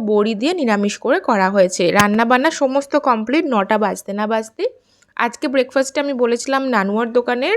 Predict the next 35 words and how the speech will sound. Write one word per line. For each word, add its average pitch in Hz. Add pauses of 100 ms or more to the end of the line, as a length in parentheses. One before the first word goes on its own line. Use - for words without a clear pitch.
ডালপুরি 214
নিয়ে 226
আসতে, - (500)
অনেক 254
দিন 294
হলো 302
খাইনি। 254
আর 330
এদের 240
এই 285
আলুর 208
দমটা 262 (120)
এত 220
ভালো 277
লাগে, 302
পুরো 247
একদম 247
চিকেনের 247
মতন 254
স্বাদ 196
থাকে। - (580)
তার 247
সাথে 277
নানুয়ার 240
দোকানেরই 240
নিয়ে 240
এসেছিল 240
হচ্ছে 247
কালো 214
মিষ্টি, 226
ভাজা 208
মিষ্টি, 226
আর 330
তোজোর 220
জন্য 254